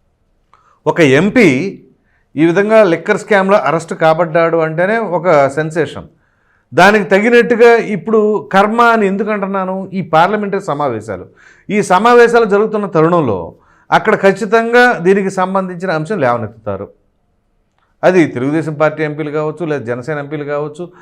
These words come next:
అది మామూలు ఇష్యూగా కాదు, దేశవ్యాప్తంగా ఒక పెద్ద సెన్సేషనల్గా దానిపైన డిస్కషన్స్ కూడా జరుగుతాయి.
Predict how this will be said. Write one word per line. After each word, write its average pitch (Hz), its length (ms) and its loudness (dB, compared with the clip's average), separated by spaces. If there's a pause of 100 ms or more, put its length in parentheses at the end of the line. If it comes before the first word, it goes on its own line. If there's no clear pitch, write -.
(340)
అది 208 340 4
మామూలు 226 400 4
ఇష్యూగా 185 360 2
కాదు, 135 420 2 (520)
దేశవ్యాప్తంగా 226 880 4
ఒక 202 180 0
పెద్ద 190 180 -2
సెన్సేషనల్గా 190 880 -4
దానిపైన 170 360 -2
డిస్కషన్స్ 135 560 -8
కూడా 143 200 -6
జరుగుతాయి. 104 440 -12